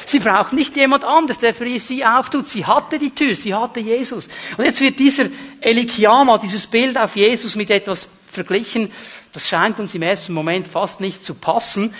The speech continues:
Jesaja zweiundzwanzig, Vers dreiundzwanzig. Schau mal, was da steht. „Und ich will ihn“, ihn, also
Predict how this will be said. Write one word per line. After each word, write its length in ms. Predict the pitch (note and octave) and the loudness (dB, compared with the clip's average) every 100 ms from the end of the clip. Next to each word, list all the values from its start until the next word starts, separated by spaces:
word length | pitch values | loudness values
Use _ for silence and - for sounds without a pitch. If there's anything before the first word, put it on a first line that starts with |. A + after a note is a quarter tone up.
| - - | -20 -14
Jesaja 400 | - D3+ F3 F3+ | -8 0 2 2
zweiundzwanzig, 680 | E3+ F3 F#3+ F#3+ F3+ E3 E3 | 0 0 0 -2 -8 -8 -10
Vers 160 | D3+ C3+ | -10 -8
dreiundzwanzig. 720 | C#3 F3+ G#3 A3+ G#2 - A#2+ | -6 -8 -8 -10 -10 -12 -12
Schau 200 | - D#3 | -6 -4
mal, 120 | F#3+ | -4
was 100 | E3 | -6
da 100 | - | -12
steht. 460 | C3 F3 G3+ G3+ - - - - | -10 -4 -4 -6 -14 -20 -20 -6
„Und 260 | F3 E3+ | -4 -4
ich 220 | F3 D#3+ | -6 -6
will 220 | E3+ D#3+ D#3+ | -4 -4 -4
ihn“, 340 | G3 G#3 B3+ G#4+ A#4+ - _ _ _ | -2 2 2 2 -4 -12 _ _ _
ihn, 340 | - G3+ E4 F#4 | -6 0 0 0
also 220 | C3 - | -8 -16